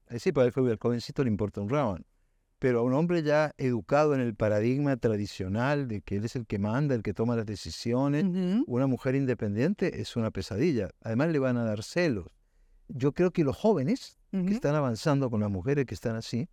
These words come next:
Speaker 1: tú tienes toda la razón, y más como ha aumentado, eh, mm, la expectativa de vida.
Speaker 2: Ujú.
Speaker 1: Tú ves en Europa, tú sabes, bueno, hablemos de, de Barcelona, que lo
Speaker 2: Sí.
Speaker 1: conocemos los dos bien, tú ves abogados, médicos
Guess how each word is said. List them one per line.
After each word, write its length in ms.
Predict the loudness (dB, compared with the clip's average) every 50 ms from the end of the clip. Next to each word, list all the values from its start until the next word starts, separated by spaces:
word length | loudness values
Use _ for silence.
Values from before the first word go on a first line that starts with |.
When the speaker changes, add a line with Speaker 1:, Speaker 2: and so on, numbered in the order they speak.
| _ _ _ _ _ _ _ _ _ _ _ _
Speaker 1:
tú 120 | -6 -4
tienes 260 | 2 2 2 2 2 2
toda 300 | 2 4 4 4 4 2
la 160 | 0 0 -2
razón, 420 | -2 -4 -4 -2 0 0 -2 -2 -4
y 140 | -4 -2 0
más 220 | 2 0 0 -2
como 260 | -4 -4 -2 0 0
ha 40 | 0
aumentado, 760 | 0 0 0 0 -2 -2 0 2 2 2 4 2 2 0 -2 _ _ _ _ _ _ _ _ _ _ _ _ _ _ _ _ _ _ _ _ _ -10
eh, 420 | -4 -2 0 0 0 0 0 -2 -2
mm, 340 | -4 -4 -2 -2 -2 -4 -4 -6 -10 _ -10
la 120 | -6 -6 -4
expectativa 500 | -2 0 0 2 2 2 2 2 2 4
de 100 | 4 4
vida. 320 | 2 2 0 0 -4 -6 _ _ _ _ _
Speaker 2:
Ujú. 420 | 0 0 2 2 2 2 0 0 -2 _
Speaker 1:
Tú 120 | 0 2
ves 220 | 2 2 2 2 0
en 180 | 0 2 2
Europa, 540 | 2 2 2 2 2 2 2 0 -2 -6 -6 _ _ _ _ _ _ _ _ _ _
tú 120 | -16 -14 -6
sabes, 260 | -2 0 0 0 2
bueno, 140 | 2 2 2
hablemos 240 | 4 4 4 2
de, 80 | 2 2
de 300 | 0 0 0 0 0 0
Barcelona, 720 | -2 -2 -2 -2 -4 -4 -4 -4 0 0 2 2 0 -2 -4
que 100 | -4 -4
lo 100 | -2 -2
Speaker 2:
Sí. 40 | -2
Speaker 1:
conocemos 420 | -2 -2 -2 -2 0 0 0 0 0
los 140 | 0 0 0
dos 140 | 0 0
bien, 240 | 0 0 -2 -2 -4 _ _ _ _ _ _ _ _ _ _ _ _ _ _ _ _ _ _ _
tú 120 | 2 4
ves 200 | 4 4 2 2
abogados, 800 | 2 4 4 4 4 4 4 4 4 4 4 2 0 -4 -10 -16 _ _
médicos 1000 | -6 -2 0 2 4 4 4 4 4 2 2 -2 -2 -2 -2 -2 -2 -4 -12 -20